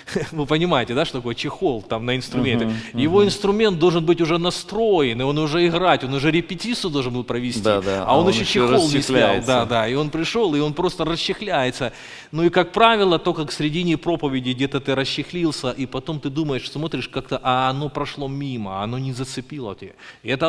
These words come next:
Speaker 1: это, это большой, большой
Speaker 2: Да.
Speaker 1: фактор.
Speaker 2: Я думаю, что подготовиться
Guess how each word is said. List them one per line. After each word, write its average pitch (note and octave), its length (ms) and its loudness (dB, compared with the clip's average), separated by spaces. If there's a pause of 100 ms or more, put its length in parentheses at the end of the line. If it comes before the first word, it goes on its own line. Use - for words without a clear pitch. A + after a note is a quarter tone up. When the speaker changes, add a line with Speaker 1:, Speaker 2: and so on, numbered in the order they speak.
(100)
Speaker 1:
это, F3 200 0
это E3 280 -2
большой, D#3 320 -6 (140)
большой D#3 280 -4
Speaker 2:
Да. F#2 180 0
Speaker 1:
фактор. - 180 -14 (200)
Speaker 2:
Я B2+ 120 4
думаю, E3+ 220 0
что - 160 -6
подготовиться A2+ 1200 0